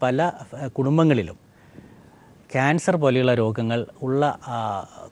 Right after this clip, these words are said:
കുടുംബ, ആ, ആ പാരമ്പര്യം ഉണ്ടെങ്കിൽ അത്തരത്തിലുള്ള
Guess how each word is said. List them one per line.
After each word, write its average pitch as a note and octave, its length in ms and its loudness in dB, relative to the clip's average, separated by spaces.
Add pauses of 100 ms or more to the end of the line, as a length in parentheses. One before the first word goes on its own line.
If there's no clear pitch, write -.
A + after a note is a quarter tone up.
(140)
കുടുംബ, C3 280 -2
ആ, B2+ 600 -6
ആ C3+ 140 -2
പാരമ്പര്യം C3+ 640 0
ഉണ്ടെങ്കിൽ B2+ 560 -4 (400)
അത്തരത്തിലുള്ള C#3 720 0